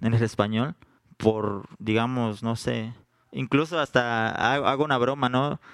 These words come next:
No es lo mismo insultar en zapoteco que insultar en español. En zapoteco te va a doler más.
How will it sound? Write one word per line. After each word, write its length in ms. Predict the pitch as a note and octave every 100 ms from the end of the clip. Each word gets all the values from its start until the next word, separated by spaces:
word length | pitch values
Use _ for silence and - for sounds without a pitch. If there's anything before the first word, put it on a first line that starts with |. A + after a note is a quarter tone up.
| -
No 120 | C3
es 40 | D3+
lo 140 | D#3+
mismo 420 | C#3+ D3+ D#3+ D3
insultar 540 | C3 A#2 B2 A2 C#3+ D3
en 120 | C#3
zapoteco 520 | C3 - A2 C3 C#3+
que 100 | C3
insultar 400 | A#2 G#2+ G#2 A#2
en 100 | A#2+
español. 460 | G2+ - G2+ A#2 B2
En 240 | A#2+ A#2+
zapoteco 480 | C3 - A2+ B2+ C#3
te 80 | A#2
va 80 | A#2+
a 40 |
doler 280 | A#2+ A2+ A#2+
más. 340 | B2+ C#3+ -